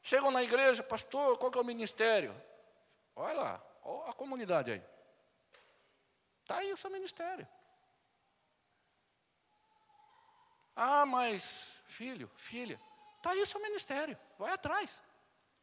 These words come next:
Olha lá. Maria, José, João,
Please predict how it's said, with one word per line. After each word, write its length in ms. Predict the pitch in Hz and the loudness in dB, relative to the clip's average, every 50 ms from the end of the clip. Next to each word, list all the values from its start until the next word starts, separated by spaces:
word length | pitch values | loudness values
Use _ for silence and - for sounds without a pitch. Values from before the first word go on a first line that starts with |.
| _ _ _ _ _ _ - | _ _ _ _ _ _ -4
Olha 80 | 277 262 214 | 0 2 2
lá. 200 | 131 - - - - - - - - - _ _ _ _ _ _ _ _ _ _ _ _ _ _ _ _ _ _ _ _ _ _ _ _ _ _ _ _ _ _ | 2 2 -2 -8 -18 -20 -20 -20 -20 -20 _ _ _ _ _ _ _ _ _ _ _ _ _ _ _ _ _ _ _ _ _ _ _ _ _ _ _ _ _ _
Maria, 420 | 151 143 143 151 185 214 214 196 165 | -14 -12 -10 -10 -10 -10 -10 -10 -12
José, 460 | - 139 131 120 147 170 190 185 165 | -12 -12 -8 -6 -4 -2 -2 -2 -4
João, 580 | 131 120 131 147 160 170 185 190 185 180 165 | -4 -4 -4 -2 0 0 -2 -2 -6 -8 -12